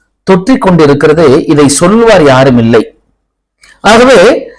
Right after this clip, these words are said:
இந்த பதினாலாம் அதிகாரத்தை நாம் கருத்தாய் வாசித்து பார்க்க வேண்டும். வரி வரியா வாசிக்கணும், தியானிக்கணும். ஆண்டவருடைய வார்த்தைகளை, அஹ், எழுத்து எழுத்தா தியானிக்கணும்.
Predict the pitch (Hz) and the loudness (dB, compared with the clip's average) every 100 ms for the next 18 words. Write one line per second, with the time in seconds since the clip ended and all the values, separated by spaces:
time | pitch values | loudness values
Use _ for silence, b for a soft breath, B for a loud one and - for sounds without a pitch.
0 | B - 220 233 175 196 233 294 269 220 | B -4 0 0 0 0 2 2 2 2
1 | 214 208 175 196 180 165 180 220 226 220 | 2 0 0 0 0 0 0 0 0 0
2 | 185 165 240 247 196 160 147 135 139 135 | 2 0 0 -2 -4 -2 -2 -2 0 0
3 | 127 113 131 165 151 139 151 220 156 - | 0 0 0 0 2 2 2 2 0 -2
4 | - 135 123 135 175 175 127 123 147 139 | -6 -4 0 0 0 -4 -4 -2 0 2
5 | 131 123 135 - 143 185 - b b b | 2 0 -2 -2 -2 -2 -4 b b b
6 | b - 160 147 180 220 - 208 160 156 | b -2 2 2 2 0 0 0 0 0
7 | 208 170 151 147 143 139 143 143 | 0 0 0 0 -2 -2 0 -2